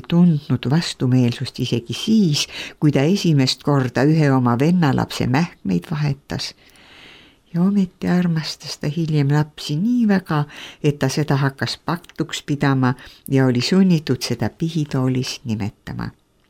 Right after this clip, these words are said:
Kõigi tööde ja toimetuste juures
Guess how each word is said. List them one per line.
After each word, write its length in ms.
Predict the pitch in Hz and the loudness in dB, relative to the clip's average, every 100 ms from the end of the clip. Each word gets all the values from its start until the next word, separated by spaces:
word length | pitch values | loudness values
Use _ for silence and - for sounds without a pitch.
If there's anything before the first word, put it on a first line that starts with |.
| _ _ _ _ _ - _ _ _ _ - | _ _ _ _ _ -20 _ _ _ _ -2
Kõigi 300 | 135 - 135 | -2 -2 -4
tööde 400 | 165 185 180 131 | -2 0 -2 -4
ja 140 | 120 - | -6 -2
toimetuste 720 | 135 165 170 - 143 - 123 | -2 0 -4 -8 -12 -8 -6
juures 540 | 123 123 123 110 - | -6 -6 -6 -8 -10